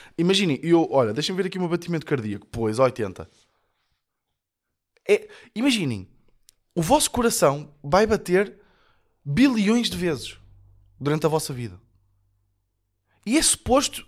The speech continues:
e ele funcionar sempre. E depois eu, eu percebi, tipo,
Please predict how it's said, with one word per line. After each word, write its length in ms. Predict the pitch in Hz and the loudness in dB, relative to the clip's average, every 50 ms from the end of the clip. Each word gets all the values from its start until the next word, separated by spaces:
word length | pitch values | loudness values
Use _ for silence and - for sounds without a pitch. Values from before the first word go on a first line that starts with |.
| - | -10
e 140 | - 214 220 | -4 0 2
ele 140 | 269 285 294 | 2 2 2
funcionar 440 | 294 - 330 302 - 311 285 311 302 | 0 -4 -6 -4 -4 -2 -2 -2 -2
sempre. 420 | - - - 247 233 - - - - - - - - - - - - - - - - - - - _ _ _ _ - - - _ _ _ _ _ _ _ _ _ _ _ _ _ _ _ _ _ _ _ _ _ _ | -4 -4 -4 -6 -8 -8 -12 -16 -18 -20 -20 -20 -20 -20 -20 -20 -20 -20 -20 -20 -20 -20 -20 -20 _ _ _ _ -20 -20 -20 _ _ _ _ _ _ _ _ _ _ _ _ _ _ _ _ _ _ _ _ _ _
E 60 | - | -6
depois 220 | 208 214 - 247 233 | -6 -4 -2 -4 -4
eu, 80 | 226 | -4
eu 160 | - 220 240 | -4 -6 -6
percebi, 320 | 214 - - - 269 269 262 | -6 -6 -8 -6 -6 -8 -6
tipo, 260 | - 277 - - _ | -6 -10 -10 -10 _